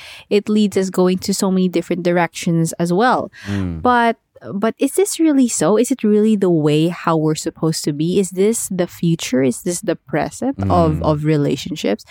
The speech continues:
Speaker 1: So maybe you're listening, mga langga, "Eh, paano na yan? My sight is already, is, is distorted. I have no way of
Speaker 2: Oo.
Speaker 1: restoring my vision."
Speaker 2: Okay, fine, eh, fine, fine. Sabi na nga ni Saint John Paul, yung, "Eto fine, yung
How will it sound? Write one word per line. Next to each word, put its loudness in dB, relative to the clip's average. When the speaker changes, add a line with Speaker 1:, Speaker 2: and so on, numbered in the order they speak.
Speaker 1:
So -2
maybe 4
you're 4
listening, 0
mga 2
langga, 2
"Eh, -2
paano 2
na 2
yan? 2
My 2
sight 0
is -8
already, 0
is, -4
is 2
distorted. 0
I 2
have 2
no 4
way 2
of 2
Speaker 2:
Oo. 2
Speaker 1:
restoring 0
my 2
vision." 0
Speaker 2:
Okay, 0
fine, 0
eh, -2
fine, -2
fine. 0
Sabi 0
na -2
nga 0
ni 0
Saint 0
John -2
Paul, 0
yung, -2
"Eto -6
fine, -2
yung -4